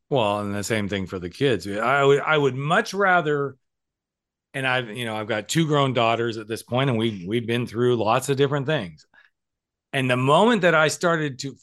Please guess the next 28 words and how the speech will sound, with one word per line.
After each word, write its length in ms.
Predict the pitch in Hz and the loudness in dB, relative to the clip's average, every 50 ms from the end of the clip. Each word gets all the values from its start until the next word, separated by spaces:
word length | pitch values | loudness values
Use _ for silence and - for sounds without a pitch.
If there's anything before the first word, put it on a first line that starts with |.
| _ - _ _ _ _ _ _ - | _ -20 _ _ _ _ _ _ -4
actually 520 | - 143 160 185 - - - - 196 190 170 | 0 0 0 0 0 -4 -6 -2 -2 -2 0
begin 480 | 156 151 131 120 135 156 170 170 160 | -2 -4 -6 -2 -2 -2 0 0 -2
to 100 | 147 139 | -2 -4
see 300 | - - - 165 170 165 | -4 -4 -4 -2 0 0
them 180 | 156 151 139 127 | 0 0 -2 -2
just 240 | 120 123 120 - - | -2 -4 -6 -6 -4
being 460 | 135 131 131 127 127 123 120 107 - _ _ - | -2 -2 0 0 -2 -2 -4 -6 -8 _ _ -10
these 260 | - 117 120 117 107 | -8 -6 -6 -6 -8
beautiful, 880 | 98 95 101 110 127 143 160 175 180 165 - - 170 160 156 156 - - - | -10 -8 -4 0 4 6 6 6 6 4 4 2 2 4 4 2 0 -2 -4
open, 580 | 117 131 143 139 - - 143 139 135 135 131 127 | -2 -2 -2 -2 0 -2 0 0 0 -2 -2 0
like, 320 | 120 113 113 113 110 _ _ _ - _ _ _ _ _ _ _ _ _ _ - | 0 2 2 0 -2 _ _ _ -20 _ _ _ _ _ _ _ _ _ _ -8
you 120 | 131 120 | -6 -4
know, 340 | 113 110 110 117 120 107 - _ _ _ _ _ | -2 0 -2 -2 -4 -6 -12 _ _ _ _ _
kinda 360 | - 110 113 113 107 107 98 92 - _ - | -10 -8 -8 -8 -8 -10 -12 -14 -18 _ -12
not 340 | 107 107 120 127 117 113 - | -8 -4 0 0 0 0 -2
surprised 480 | - 117 - - 107 104 107 117 120 - | -6 -6 -2 0 2 2 2 2 0 -2
'cause 100 | 120 113 | -4 -4
I'm 120 | 113 110 | -2 -2
like, 180 | 107 107 101 - | -4 -4 -6 -4
"Hey, 160 | 107 135 139 | -2 -2 -2
dad's 380 | 110 120 120 131 143 139 - | 0 0 0 0 0 -2 -4
out 380 | 117 120 127 139 139 - - _ | -2 0 2 2 2 0 -6 _
queer. 300 | _ - 147 143 139 139 | _ -8 -6 -4 -2 -2
<laughs> 200 | 147 151 131 - | -2 -4 -6 -4
Here 120 | - 175 170 | -2 -2 -2
we 140 | 165 170 156 | -2 -2 -2
go," 260 | 139 185 180 120 98 | 0 0 0 0 0
right? 400 | 95 110 120 127 147 175 170 | -2 -2 0 0 0 0 -2